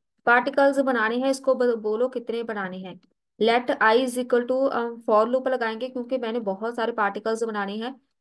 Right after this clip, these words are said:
कहाँ तक चलनी चाहिए लूप, यहाँ पे बस मेंशन कर दो। मैं हंड्रेड बोलूंगी, आप एक हजार, दो हजार, जितने मर्जी बना लो, लिमिट नहीं है कोई इसकी। पहले हम एक हजार बना, ए, सौ बना के देख लेते हैं।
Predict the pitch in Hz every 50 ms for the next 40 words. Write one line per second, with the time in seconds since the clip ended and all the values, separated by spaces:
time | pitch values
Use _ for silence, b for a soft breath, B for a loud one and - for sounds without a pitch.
0 | _ _ _ _ _ _ _ - - 240 240 277 302 294 302 294 311 294 302 285
1 | 277 277 277 277 277 269 269 277 269 269 269 269 294 269 247 233 233 240 254 254
2 | 254 247 254 247 220 202 196 202 226 220 214 190 180 196 208 220 240 240 240 226
3 | 214 208 233 247 247 254 247 233 220 220 233 233 262 240 226 220 - 233 - -
4 | 226 220 220 233 233 226 233 233 220 208 196 202 214 220 226 226 220 214 214 220
5 | 220 220 202 196 180 185 220 226 226 214 196 185 185 208 247 262 _ _ _ _
6 | _ _ _ _ _ _ _ _ - - 247 247 269 277 277 269 262 254 262 269
7 | 269 269 269 233 240 240 240 240 240 - - 262 294 - _ _ _ _ _ _
8 | _ _ _ _ _ _ _ _ _ _ _ _ - 233 240 240 269 277 269 262
9 | 254 262 - - 247 240 233 254 240 240 247 247 247 247 247 233 - 208 220 214
10 | 220 - 247 233 240 254 269 262 254 254 262 247 233 226 226 233 233 240 247 240
11 | 247 277